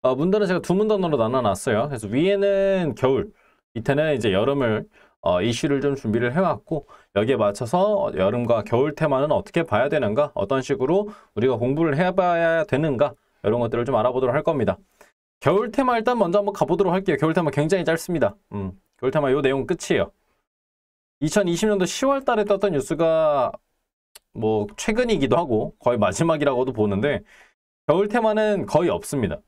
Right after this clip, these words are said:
우리 관련돼 있는 종목들이 많이 없고, 최근 이천이십이 년도 시월, 일월 달 기준으로 보게 되면 날씨가 굉장히 따뜻해요. 음, 현재 날, 영상을 찍는 십일월 이십팔 일,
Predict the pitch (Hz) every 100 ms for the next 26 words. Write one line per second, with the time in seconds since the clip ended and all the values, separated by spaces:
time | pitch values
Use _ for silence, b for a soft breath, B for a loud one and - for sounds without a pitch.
0 | - 87 90 87 104 117 113 107 107 104
1 | 110 107 - 113 110 92 131 - - 147
2 | 139 - B B _ - 208 208 214 -
3 | 127 131 180 147 180 165 165 151 - 262
4 | 254 - - 208 233 214 95 101 - 120
5 | 135 139 131 131 135 139 101 104 170 160
6 | - 165 214 254 208 202 185 190 151 98
7 | _ _ _ - 85 - _ _ 185 175
8 | 131 - 113 - 101 117 165 135 175 147
9 | 131 - b b b - 208 165 123 -
10 | - 156 -